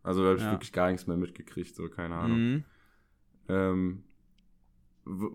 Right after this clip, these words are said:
Speaker 1: w-, am Tag der E M, des E M, E-M-Eröffnungsspiels hab ich erst erfahren, dass an dem Tag das <laughs> Eröffnungsspiel ist.
Speaker 2: <laughs>
Speaker 1: Hab aber dann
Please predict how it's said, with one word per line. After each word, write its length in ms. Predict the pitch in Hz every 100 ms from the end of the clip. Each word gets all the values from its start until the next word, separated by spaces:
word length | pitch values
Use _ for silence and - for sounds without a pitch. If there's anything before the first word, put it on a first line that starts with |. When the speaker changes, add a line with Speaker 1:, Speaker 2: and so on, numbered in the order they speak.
| - 95 76
Speaker 1:
w-, 40 |
am 200 | 101 104
Tag 320 | - 127 160 -
der 160 | 117 104
E 100 | 107
M, 420 | 127 139 135 117
des 160 | 104
E 120 | 104 98
M, 300 | 117 120 -
E-M-Eröffnungsspiels 1300 | 120 135 123 123 104 135 - 107 - - 104 120 120
hab 120 | 120
ich 120 | 117 117
erst 160 | 117
erfahren, 420 | 107 - 131 123
dass 140 | 110 107
an 140 | 104
dem 200 | 107 110
Tag 220 | 117 107 107
das 140 | 110
<laughs> 0 |
Eröffnungsspiel 1000 | 113 - - 151 156 151 156 120 160 160
ist. 100 | -
Speaker 2:
<laughs> 1120 | 139 - - 131 - 123 - 113 - _ _ 120
Speaker 1:
Hab 240 | 139 180
aber 240 | 175 120
dann 460 | 113 120 160 170